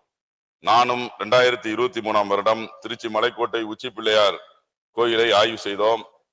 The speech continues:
அப்பொழுது நானூத்தி பதினேழு படிக்கட்டுகளையும் அமைச்சர் விறுவிறு என்று ஏறினார். நான்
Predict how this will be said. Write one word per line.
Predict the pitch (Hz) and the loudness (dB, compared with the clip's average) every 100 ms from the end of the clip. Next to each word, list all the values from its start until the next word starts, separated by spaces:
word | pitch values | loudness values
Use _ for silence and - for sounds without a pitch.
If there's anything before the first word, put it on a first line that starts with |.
| _ - | _ -8
அப்பொழுது | 101 110 117 117 123 98 67 _ _ 82 | -6 -2 -2 2 2 2 -4 _ _ -2
நானூத்தி | 107 139 143 - 139 | 0 2 -2 -6 -6
பதினேழு | - 120 117 110 | -2 -2 -2 -4
படிக்கட்டுகளையும் | 104 107 120 113 110 110 123 120 - _ _ _ _ _ - | -2 -4 -4 -4 -4 -4 -6 -8 -16 _ _ _ _ _ -6
அமைச்சர் | 107 135 131 123 107 95 - | -2 -2 2 2 2 -2 -10
விறுவிறு | 104 135 135 139 135 | -4 -2 0 2 2
என்று | 117 110 113 104 92 | 0 -2 -2 -2 -2
ஏறினார். | 110 110 110 117 113 - - - _ _ _ | -2 0 2 2 0 -6 -20 -20 _ _ _
நான் | 98 120 120 107 | 0 2 0 -4